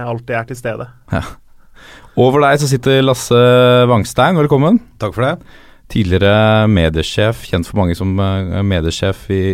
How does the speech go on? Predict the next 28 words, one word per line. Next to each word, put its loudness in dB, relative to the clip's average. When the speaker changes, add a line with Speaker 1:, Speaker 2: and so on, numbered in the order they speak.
Speaker 2:
i -
Vålinga. -2
Nå 0
pressetalsmann -4
i, -4
på -4
Oslo -4
Lufthavn -2
Gardermoen. 0
Speaker 3:
Ja, -8
det -14
stemmer -6
det. -14
Speaker 2:
Er 0
det 2
stor -2
forandring, -2
eh, -2
fra, -4
er 0
det 2
litt -6
mer 0
ordnet -2
former -2
kanskje -6
på, 0
på -2